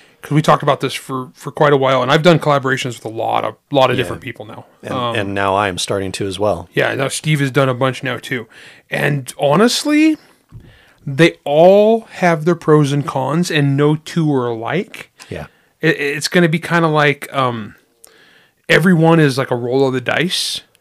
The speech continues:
Speaker 1: and everyone's gonna have different goals that you're trying to accomplish based upon where you're at in your career, and also who you're working with and where they're at in their career and what they're trying to accomplish.
Speaker 2: Yeah.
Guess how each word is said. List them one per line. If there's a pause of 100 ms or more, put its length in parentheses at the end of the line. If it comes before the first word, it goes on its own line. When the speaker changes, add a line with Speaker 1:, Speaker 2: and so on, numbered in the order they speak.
(400)
Speaker 1:
and
everyone's
gonna
have
different
goals
that
you're
trying
to
accomplish
based
upon
where
you're
at
in
your
career, (720)
and
also
who
you're
working
with
and
where
they're
at
in
their
career
and
what
they're
trying
to
accomplish. (340)
Speaker 2:
Yeah.